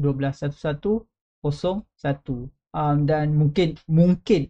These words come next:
inilah jawapan bagi kita punya problem kat sini. Ini adalah jawapan bagi optimal solution kita.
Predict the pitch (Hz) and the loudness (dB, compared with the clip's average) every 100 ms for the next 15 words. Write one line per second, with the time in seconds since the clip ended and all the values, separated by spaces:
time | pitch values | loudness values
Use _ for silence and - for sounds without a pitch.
0 | 170 165 180 160 123 135 147 147 180 214 | 2 4 4 2 0 4 4 4 2 0
1 | 170 135 139 214 226 _ _ 143 143 139 | 0 -2 -2 -4 -4 _ _ -6 -6 -2
2 | 139 135 139 139 139 131 147 135 139 135 | 2 4 4 4 4 0 -2 0 0 -2
3 | 143 143 135 131 143 143 143 143 131 135 | -4 -6 -4 -6 -2 -2 -2 -4 -4 -4
4 | 143 185 185 139 135 220 254 143 - 143 | -4 -6 -6 -4 -2 -4 -4 -10 -4 -2
5 | 139 139 139 139 131 - 165 | -2 -4 -2 -4 -4 -8 -14